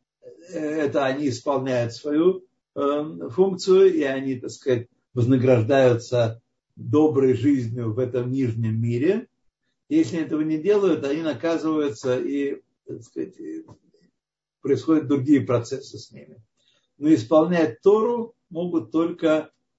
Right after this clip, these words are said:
евреи, ну и, естественно, те отдельные представители других народов, которые, э, Идгайру,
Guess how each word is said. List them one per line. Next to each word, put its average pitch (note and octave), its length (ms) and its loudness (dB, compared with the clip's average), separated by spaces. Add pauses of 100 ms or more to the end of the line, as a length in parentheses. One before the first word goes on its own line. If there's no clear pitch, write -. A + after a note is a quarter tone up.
(140)
евреи, D3 600 2
ну E3+ 200 -6
и, D#3 100 2
естественно, B2 1040 -4 (300)
те D3+ 180 2
отдельные D3 880 6
представители B2 880 -2
других B2 500 -2
народов, F#3 520 -2 (480)
которые, D3+ 720 0 (360)
э, B2 400 -4
Идгайру, B2+ 680 4